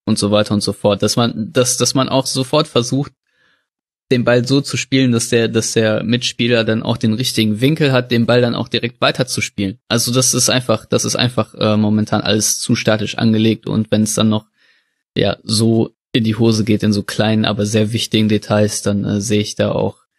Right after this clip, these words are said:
ja, eine sehr, sehr schwierige Saison für Borussia Dortmund. Aber es gab ja auch Positives. Man hat sich ja gegen, äh, Bayern ja auch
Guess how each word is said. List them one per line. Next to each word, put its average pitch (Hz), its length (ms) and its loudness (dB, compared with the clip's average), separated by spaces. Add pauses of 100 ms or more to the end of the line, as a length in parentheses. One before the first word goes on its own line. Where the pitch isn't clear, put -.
(800)
ja, 92 220 -2 (180)
eine 113 120 0
sehr, 113 220 2
sehr 120 140 2
schwierige 113 680 0
Saison 104 420 -2
für 107 180 -4
Borussia 104 340 -2
Dortmund. 107 360 -2
Aber 123 360 0
es - 100 -6
gab 143 180 -2
ja 107 100 2
auch 117 140 0
Positives. 113 680 -2
Man 110 120 0
hat 113 120 -4
sich - 180 -2
ja 107 80 4
gegen, 104 320 0
äh, 104 320 -4
Bayern 107 340 0
ja 101 120 -6
auch - 200 -4